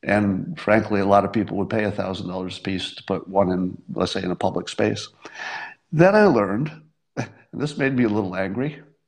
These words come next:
then I learned that China ordered basically, uh, bought all of the robots, probably, that look like a Roomba.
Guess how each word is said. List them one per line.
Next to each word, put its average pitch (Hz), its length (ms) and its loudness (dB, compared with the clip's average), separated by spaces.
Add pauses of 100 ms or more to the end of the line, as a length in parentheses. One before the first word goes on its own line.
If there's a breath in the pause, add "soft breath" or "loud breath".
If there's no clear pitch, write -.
(680)
then 147 300 0
I 180 80 4
learned 107 420 0 (140)
that 107 160 -4
China 110 540 0 (500 soft breath)
ordered 113 540 2
basically, 113 640 -2 (540)
uh, 82 260 0
bought 95 360 6
all 117 320 6
of 104 220 -6
the 95 80 -8
robots, 92 520 -8
probably, 85 560 -10 (680 soft breath)
that 113 240 -2
look 135 160 -2
like 113 180 0
a 110 60 -2
Roomba. 107 640 0